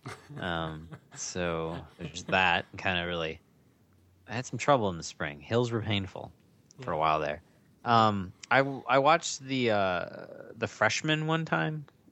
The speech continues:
Speaker 1: Um, really great movie. Um, you should watch it. It's really funny. I watched that one time. That was probably my best experience on the trainer.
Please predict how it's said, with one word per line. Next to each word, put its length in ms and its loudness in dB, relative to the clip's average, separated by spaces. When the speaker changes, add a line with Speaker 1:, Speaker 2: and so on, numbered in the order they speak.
Speaker 1:
Um, 500 -2
really 220 4
great 240 4
movie. 520 -2
Um, 520 -2
you 60 -16
should 140 -6
watch 260 2
it. 180 0
It's 160 -14
really 140 -4
funny. 380 -2
I 60 4
watched 220 4
that 180 6
one 120 0
time. 200 2
That 80 0
was 80 0
probably 240 -2
my 80 -4
best 300 -4
experience 460 -8
on 100 -8
the 60 -10
trainer. 380 -6